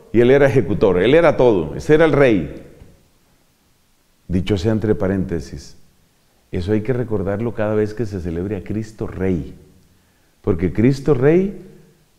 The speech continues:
con todo el respeto para España, no es como Felipe sexto, creo que es el, la numeración de aquí. Cristo Rey no es a imagen de Felipe sexto.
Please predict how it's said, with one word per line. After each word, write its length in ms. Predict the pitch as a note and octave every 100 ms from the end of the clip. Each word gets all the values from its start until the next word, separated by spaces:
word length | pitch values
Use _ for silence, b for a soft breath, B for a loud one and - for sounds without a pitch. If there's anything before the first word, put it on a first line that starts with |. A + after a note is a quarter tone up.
| _
con 280 | - G#2+ E2
todo 180 | A#2+ D#3
el 60 | C#3+
respeto 500 | G#2+ - C3+ C3+ G2
para 180 | F#2
España, 540 | E2+ - B2 D3 E3 -
no 260 | G2 G#2 A#2
es 160 | B2+ B2+
como 380 | C3 G#2 F2+
Felipe 580 | D#2 E2+ G2+ G#2+ A#2 G2
sexto, 460 | D#2+ C3 B2+ - F2
creo 200 | F#2 F#2+
que 100 | F#2+
es 120 | F#2+
el, 180 | F#2 F2+
la 100 | F2
numeración 520 | E2 D2+ D#2 A2+ D#3+
de 80 | G#2+
aquí. 300 | G2 G#3 - - b b b b b b
Cristo 380 | A2 C3+ C3+ F3
Rey 220 | E3+ F3+
no 120 | D3+
es 100 | C#3+
a 80 | D3+
imagen 360 | C3 C3 D3 A#2
de 80 | F2+
Felipe 360 | F2 G#2 -
sexto. 460 | - F#2+ - -